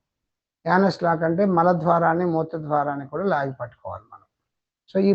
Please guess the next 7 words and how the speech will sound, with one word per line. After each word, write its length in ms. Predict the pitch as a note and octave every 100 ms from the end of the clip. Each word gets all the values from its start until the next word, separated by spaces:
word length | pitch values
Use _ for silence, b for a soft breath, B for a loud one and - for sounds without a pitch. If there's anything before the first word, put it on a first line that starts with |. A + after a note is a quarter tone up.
| F#3+
ప్లేసెస్ 420 | F#3+ G#3+ A3+ - C#3+
ఇవి 140 | G#2 - _ E3+
గుర్తుపెట్టుకోండి. 600 | E3 D#3+ A#2 - - _ _ _ _ _ _ _ _
ఓకే, 200 | D3 A3+ A#3+ _ _ _ _ _ _ -
జై 140 | C3 A2+
గురుదత్త. 320 | A2+ - - - _ _ _ _ _ _ _ _ _ _ _ _ _ _ _ _ _ _ _ _ _ _ _ _ _ _ _ _ _ _
చక్కగా 240 | - C3+